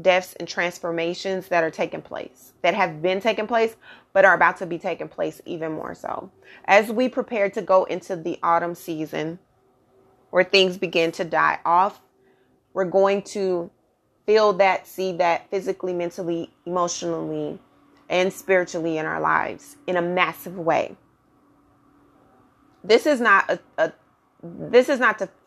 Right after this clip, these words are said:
put fear in you or make you afraid. This is just to give you the truth, right? Um, life is not what you think your life is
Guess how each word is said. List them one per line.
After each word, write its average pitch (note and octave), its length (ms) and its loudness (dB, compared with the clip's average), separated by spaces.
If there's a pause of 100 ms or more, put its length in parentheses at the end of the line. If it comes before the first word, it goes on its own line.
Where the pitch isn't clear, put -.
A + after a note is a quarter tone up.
(340)
put - 180 -2
fear F#3 300 -2
in F#3+ 140 -2
you F#3+ 140 0
or G3 120 0
make E3+ 220 -2
you E3+ 100 -2
afraid. E3+ 420 0
This F3+ 160 -6
is E3+ 120 -10
just E3+ 180 -10
to E3+ 60 -10
give E3 180 -8
you D#3+ 80 -6
the D3 100 -12
truth, D#3 300 -10 (300)
right? D#3+ 280 -4 (720)
Um, E3 460 0 (2500)
life G#3 440 6
is B3 160 -2
not G3+ 260 2
what G3 220 -4
you G3+ 180 -8
think G3 260 -8
your F3 120 0
life F3 320 4
is D#3+ 500 -4